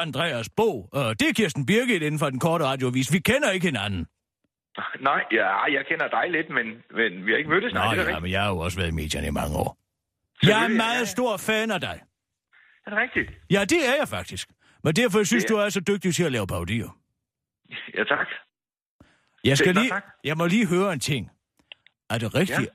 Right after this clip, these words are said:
Speaker 2: Ja.
Speaker 1: at du har været fanget i en elevator med en tyk kineser?
Speaker 2: Ja, og hans, øh, søn går jeg ud fra, det var. Øh, ja, det, ja, det er faktisk rigtigt.
Speaker 1: Over i Aarhus?
Speaker 2: I Aarhus, ja. Det var faktisk i Aarhus. Jeg har ikke, jeg har ikke,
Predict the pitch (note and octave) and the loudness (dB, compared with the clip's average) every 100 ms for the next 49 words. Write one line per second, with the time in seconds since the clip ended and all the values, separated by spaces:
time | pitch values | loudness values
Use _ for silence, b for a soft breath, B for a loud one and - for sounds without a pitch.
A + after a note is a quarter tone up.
0 | - A#2 - E3 F3 A#2 A#2 G#2 - D#3+ | -2 0 2 4 4 2 2 0 0 0
1 | D3 E3+ C#3+ B2 A2 G2+ G#2 G#2 A#2 G2+ | 2 2 2 2 2 0 0 0 0 0
2 | F#2+ - A2+ G#2+ F#2 D#2+ - - _ _ | 0 0 0 0 0 -2 -8 -12 _ _
3 | _ _ _ _ - B B B B _ | _ _ _ _ -18 B B B B _
4 | - F#3+ G#3+ A#3 - - _ - D3+ D3 | -2 2 2 2 -8 -16 _ -4 -2 0
5 | C#3+ - C3+ B2 F#3 A#3 A3 C#3+ D3 C3+ | -2 0 0 0 0 0 -2 0 -2 -4
6 | C#3+ C#3+ C3+ E3 - _ _ B2 C3 B2+ | -4 0 0 -2 -12 _ _ 0 2 4
7 | C3+ A2+ - - - E3 E3+ B3 - - | 2 -2 -4 -8 -6 0 0 0 -10 -2
8 | A3+ A3+ A3+ - F#3 G#3+ - _ _ _ | 0 2 -2 -2 -4 -4 -14 _ _ _
9 | D3 D#3+ G#3+ D3 D#3+ B3 B3 A#2 - - | 2 4 4 2 0 -2 -4 -6 -10 -18
10 | _ _ _ _ _ F3+ F#3 G3 G3 D3 | _ _ _ _ _ -2 0 0 -6 -4
11 | A2+ A2+ _ - D#3+ F#3 E3+ D3+ B2+ C3+ | -4 -4 _ -2 0 0 -2 -2 -2 -2
12 | A#2 A#2 D#3+ D#3 B2+ C3+ E3 | 0 -2 -2 -6 -6 -2 -2